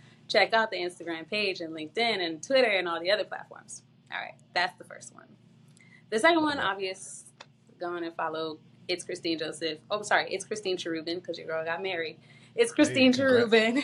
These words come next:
Speaker 1: <laughs> uh, on Instagram and LinkedIn, because that's where I post all of this amazing community knowledge and information. And I'm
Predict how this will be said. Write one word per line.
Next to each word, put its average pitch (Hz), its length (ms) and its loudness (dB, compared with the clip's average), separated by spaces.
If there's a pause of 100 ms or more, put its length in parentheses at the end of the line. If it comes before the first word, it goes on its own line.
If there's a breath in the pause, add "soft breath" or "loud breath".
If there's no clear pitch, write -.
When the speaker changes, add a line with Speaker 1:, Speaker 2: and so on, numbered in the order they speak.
Speaker 1:
<laughs> - 640 -16
uh, 208 440 0 (100)
on 202 360 -6 (140)
Instagram 214 440 -12
and 190 120 -8
LinkedIn, 277 760 -2 (180)
because 180 760 -2 (240)
that's 196 340 2
where 196 200 2
I 185 160 -2
post 196 440 -8
all 190 220 -2
of 180 120 -6
this 180 240 -6
amazing 180 480 -6
community 175 960 -6
knowledge 170 520 -4
and 175 120 -14
information. 170 800 -8
And 170 260 -8
I'm 170 500 -8